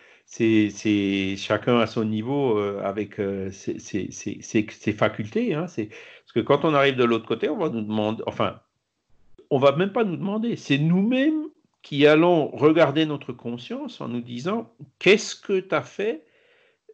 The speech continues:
de toutes les facultés, de tout,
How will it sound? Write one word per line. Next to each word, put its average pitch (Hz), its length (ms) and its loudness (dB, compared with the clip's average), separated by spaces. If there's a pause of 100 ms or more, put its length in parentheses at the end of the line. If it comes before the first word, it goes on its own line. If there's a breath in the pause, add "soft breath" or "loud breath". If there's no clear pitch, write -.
de 131 280 -4
toutes 220 340 -6
les 170 140 2
facultés, 139 880 -2
de 160 180 -2
tout, 165 380 -4